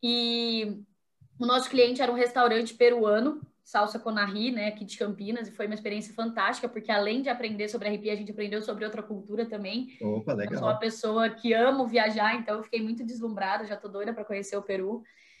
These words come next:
Speaker 2: Ô, Lu,
Speaker 1: E
Speaker 2: só, só uma pergunta. E quem que fez a
Speaker 1: Oi.
Speaker 2: prospecção desse cliente?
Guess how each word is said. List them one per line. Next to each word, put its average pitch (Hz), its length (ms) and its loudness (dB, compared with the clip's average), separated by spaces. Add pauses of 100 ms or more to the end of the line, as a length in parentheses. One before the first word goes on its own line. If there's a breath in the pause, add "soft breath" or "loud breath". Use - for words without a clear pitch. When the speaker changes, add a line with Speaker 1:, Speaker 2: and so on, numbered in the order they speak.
(120 soft breath)
Speaker 2:
Ô, 143 80 2
Lu, 165 200 10
Speaker 1:
E - 40 0
Speaker 2:
só, 143 300 4
só 156 140 6
uma 175 140 6
pergunta. 160 520 6
E 127 180 6
quem 165 180 6
que 180 80 2
fez 180 200 8
a - 20 6
Speaker 1:
Oi. 156 60 2
Speaker 2:
prospecção 131 600 2
desse 117 240 2
cliente? 110 460 0